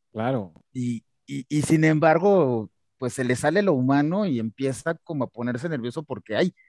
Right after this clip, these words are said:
Speaker 2: ay, me están haciendo un homenaje".
Speaker 1: Ujú. No, y que de hecho, o sea, lo, lo, lo que dicen, este, también como, como dato curioso de ahí es que Tarantino le pidió permiso.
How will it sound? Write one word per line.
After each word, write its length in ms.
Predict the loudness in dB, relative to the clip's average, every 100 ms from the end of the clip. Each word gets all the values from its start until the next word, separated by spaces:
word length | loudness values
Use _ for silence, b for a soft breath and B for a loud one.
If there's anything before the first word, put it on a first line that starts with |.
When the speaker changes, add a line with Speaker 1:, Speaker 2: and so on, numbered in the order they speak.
| _
Speaker 2:
ay, 120 | -4 0
me 80 |
están 180 | 0 2
haciendo 240 | 2 2 2
un 80 |
homenaje". 520 | 2 2 0 0 -4 -12 _ _ _ _ _ _ _
Speaker 1:
Ujú. 380 | -14 -10 -10 -10 -16 _ _ 4
No, 100 | 6
y 80 |
que 140 | 8 8
de 120 | 8
hecho, 240 | 6 6 4
o 40 |
sea, 160 | 4 4
lo, 160 | 2 2
lo, 220 | 0 2
lo 160 | 0 -2
que 160 | 0
dicen, 460 | 0 2 0 -2 -6
este, 580 | -12 -12 -12 -10 -10 -10 -12
también 440 | -10 -8 -8 -8
como, 220 | -6 -6 -6
como 280 | -4 2 4
dato 240 | 4 2 0
curioso 400 | 2 2 4 4
de 80 |
ahí 200 | 4 6
es 160 | 6 4
que 240 | 0 -2 -2 _ _ _ _ _ _
Tarantino 540 | 0 0 0 0 2 4
le 140 | 2
pidió 340 | 0 0 0
permiso. 640 | 2 2 2 0 -2 -6